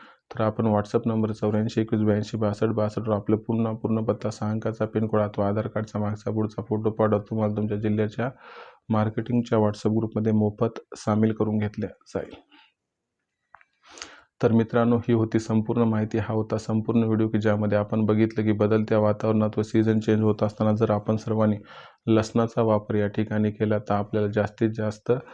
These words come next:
या ठिकाणी फायदा होऊ शकतो, कारण लसणाचा वापर केल्याने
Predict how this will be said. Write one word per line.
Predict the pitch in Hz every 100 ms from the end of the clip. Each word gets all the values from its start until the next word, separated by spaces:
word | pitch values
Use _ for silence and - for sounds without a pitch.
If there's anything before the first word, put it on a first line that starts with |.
| - - _ 113
या | 110
ठिकाणी | - 110 110 110
फायदा | 110 104 104
होऊ | 107 107
शकतो, | - 110 - 107
कारण | 107 107
लसणाचा | 104 107 113 110 110
वापर | 107 107 110
केल्याने | 110 107 107 107